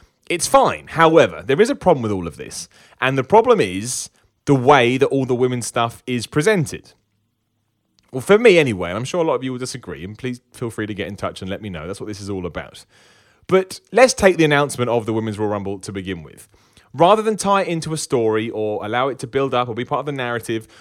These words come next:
or make it a focal point of the women's division over the next few weeks and months on Raw, not months obviously, but if we'd started a bit sooner, which is what the women's division need,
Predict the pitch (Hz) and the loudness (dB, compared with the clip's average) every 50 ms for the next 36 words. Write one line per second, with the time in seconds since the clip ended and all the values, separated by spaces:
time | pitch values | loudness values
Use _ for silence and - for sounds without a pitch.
0 | - - - 123 127 123 131 151 160 147 - 175 - 143 151 143 - 151 147 143 | -16 -6 0 0 2 2 2 0 0 0 0 -2 0 0 0 0 2 2 2 2
1 | - 131 117 - - 127 123 123 127 123 120 113 123 120 127 135 127 127 113 - | 0 -4 -8 -4 -4 -4 -2 -2 -2 -4 -4 -2 -4 -2 -2 -2 -2 -2 -4 -4
2 | 131 110 117 117 107 110 107 107 110 101 110 107 107 113 95 - - - 113 110 | -4 -2 0 0 0 0 -2 -2 -2 -2 -2 -4 -4 -6 -6 -8 -8 -8 -8 -6
3 | 101 113 120 120 - - 110 107 110 113 110 104 113 110 107 98 98 95 90 92 | -6 -6 -8 -8 -8 -8 -6 -6 -6 -6 -6 -8 -8 -8 -8 -6 -6 -4 -4 -4
4 | 104 110 98 101 107 90 90 95 92 95 - - 90 82 87 - 85 85 80 98 | -4 -6 -6 -8 -12 -12 -10 -10 -10 -10 -10 -14 -16 -16 -14 -14 -12 -12 -10 -10
5 | - - 101 - 101 95 - - 110 95 85 92 95 - 101 - - - 185 185 | -10 -12 -10 -10 -10 -10 -10 -8 -8 -8 -8 -8 -8 -8 -8 -8 -4 2 2 2
6 | 175 110 82 - 80 107 127 _ _ _ - - - - 202 170 170 220 240 233 | 2 2 -2 -6 -10 -14 -14 _ _ _ -20 -4 2 2 2 4 4 2 4 4
7 | 226 226 220 202 185 151 - 156 156 151 139 139 131 127 123 98 87 87 120 156 | 6 4 4 4 2 -2 -2 0 0 0 0 0 -4 -4 -4 -6 -6 -6 -10 -12
8 | - - | -14 -14